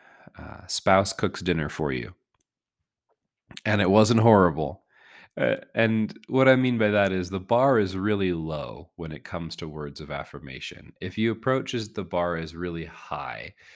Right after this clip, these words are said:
and you say, you know, "I want my husband to take me out to dinner, to take me on a vacation for two weeks before I'm gonna say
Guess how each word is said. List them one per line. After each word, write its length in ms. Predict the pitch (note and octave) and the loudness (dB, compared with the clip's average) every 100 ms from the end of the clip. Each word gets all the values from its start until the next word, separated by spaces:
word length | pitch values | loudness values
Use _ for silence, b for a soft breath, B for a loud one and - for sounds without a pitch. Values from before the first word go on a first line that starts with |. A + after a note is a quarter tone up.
| B B B | B B B
and 220 | F2+ E2+ | -8 -6
you 100 | E2 | -6
say, 440 | D#2+ F2+ D#2+ D#2+ | -6 -6 -4 -4
you 200 | D#2 D2 | -6 -6
know, 320 | D#2+ D2+ D2 - | -8 -8 -10 -10
"I 160 | D#2+ E2 | -6 -6
want 440 | E2+ E2+ E2+ - | -6 -6 -8 -10
my 540 | D#2+ D#2+ D2+ D2+ D2+ - B B | -10 -10 -8 -10 -12 -16 B B
husband 680 | - G#2+ F#2 E2+ F2+ E2 E2 | -6 -2 -2 -2 -2 -2 -4
to 520 | - F2 E2+ E2 D#2+ D#2 b b b b b b b _ - | -6 -4 -4 -4 -6 -12 b b b b b b b _ -6
take 320 | B2+ A2 - | 0 0 0
me 160 | G2 F2+ | -2 0
out 280 | F2 - | -2 -4
to 100 | - | -8
dinner, 800 | E2 F2 A#2 G#2+ G2+ F#2 F2 E2+ - | -10 -2 0 2 2 2 0 -4 -8
to 720 | - - F2 D#2+ D#2 D#2+ D#2+ - B B B - | -10 -4 -4 -4 -6 -8 -10 -14 B B B -8
take 260 | A2+ A2 - | -4 -4 -2
me 180 | G#2 G2 | -2 0
on 440 | F2+ F2+ F2 E2+ - | 0 -2 -4 -6 -8
a 80 | E2 | -8
vacation 800 | E2+ E2 - G#2+ G2+ - F2 | -6 -6 -2 -2 0 -4 -8
for 160 | E2 F2 | -8 -10
two 260 | - G2+ F#2+ | -8 -4 -2
weeks 380 | F#2 F2+ F2 | -2 -2 -6
before 320 | - E2 - E2 | -14 -12 -6 -6
I'm 100 | D#2+ | -6
gonna 160 | D2+ | -10
say 260 | - D2+ | -8 -10